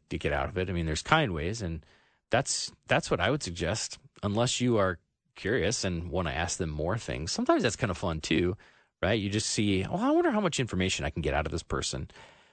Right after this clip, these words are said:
Um, I, for whatever reason, people have always just felt comfortable sharing lots of things with me, and I just keep asking them questions. So you can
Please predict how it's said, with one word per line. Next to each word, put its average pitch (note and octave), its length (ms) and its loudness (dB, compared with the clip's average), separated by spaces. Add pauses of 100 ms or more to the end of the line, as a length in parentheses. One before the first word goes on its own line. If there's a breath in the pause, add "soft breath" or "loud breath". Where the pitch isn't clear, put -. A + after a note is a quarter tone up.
(220 loud breath)
Um, F#2 340 2 (540)
I, A#2+ 240 4 (140)
for C3 160 2
whatever C#3 340 4
reason, C3+ 480 2
people B2 280 0
have G#2 140 2
always A2 480 4
just - 520 0 (180)
felt - 380 0
comfortable F#2+ 500 0
sharing F2+ 460 2
lots E2 320 2
of G2 100 -4
things C3 260 0
with C#3+ 160 0
me, F3 220 4 (460 soft breath)
and F2 120 0
I G2+ 100 4
just B2+ 180 2
keep D3 180 4
asking C#3+ 380 2
them C#3+ 360 0
questions. - 640 -2 (400 soft breath)
So G#2+ 120 2
you B2+ 120 4
can C3+ 380 0